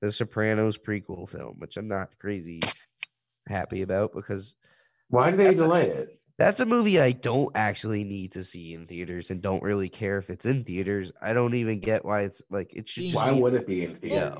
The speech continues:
Speaker 3: Didn't you
Speaker 2: It was a
Speaker 3: guys,
Speaker 2: T V show.
Speaker 3: weren't you guys
Speaker 1: Exactly.
Speaker 3: questioning why was it being made anyways? Because it's been so long?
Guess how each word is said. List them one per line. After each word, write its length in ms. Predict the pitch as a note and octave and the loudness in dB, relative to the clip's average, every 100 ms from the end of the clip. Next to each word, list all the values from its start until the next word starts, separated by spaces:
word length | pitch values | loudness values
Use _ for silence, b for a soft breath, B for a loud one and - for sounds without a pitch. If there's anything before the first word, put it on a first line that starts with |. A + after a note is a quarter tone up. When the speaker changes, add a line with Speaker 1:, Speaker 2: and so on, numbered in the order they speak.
| - - - | -14 -16 -8
Speaker 3:
Didn't 260 | E4 F4 | -8 -6
you 60 | D4+ | -6
Speaker 2:
It 60 | C4+ | -2
was 80 | A#3+ | -2
a 40 | |
Speaker 3:
guys, 140 | - | -2
Speaker 2:
T 120 | B2+ G#2+ | 0 0
V 160 | A2+ | 0
show. 420 | A2 E2+ C#2+ C#2+ - | -2 -6 -8 -10 -10
Speaker 3:
weren't 240 | B3 D4+ | -12 -8
you 60 | - | -4
guys 120 | B3+ | 0
Speaker 1:
Exactly. 180 | A3 G3 | 2 4
Speaker 3:
questioning 480 | A3+ A3 - A3 F3+ | 2 0 -2 -4 -4
why 240 | D#3 E3+ | -4 -4
was 300 | F3+ D3 F3 | -6 -4 -4
it 60 | E3+ | -2
being 240 | E3 E3 E3 | -4 -2 -2
made 240 | D#3 D3+ | -2 -2
anyways? 640 | C3+ D#3+ F#3+ A3+ A#3 A3 | -4 -4 -6 -6 -8 -8
Because 340 | - D#3 E3+ D3+ | -6 -4 -4 -4
it's 160 | D3 - | -6 -8
been 260 | D3+ F3 | -6 -6
so 160 | F3+ G3 | -4 -4
long? 480 | G3 G3+ G#3+ A3 | -4 -4 -6 -8